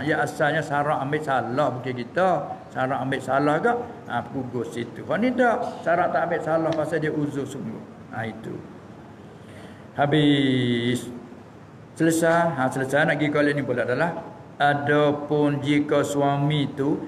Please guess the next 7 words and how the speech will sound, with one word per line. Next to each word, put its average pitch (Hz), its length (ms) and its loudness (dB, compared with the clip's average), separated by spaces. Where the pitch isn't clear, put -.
menahankan 147 880 4
barang 147 480 4
yang 139 160 4
wajib 139 480 2
atasnya, 160 880 2
atas 151 400 0
suami, 180 400 2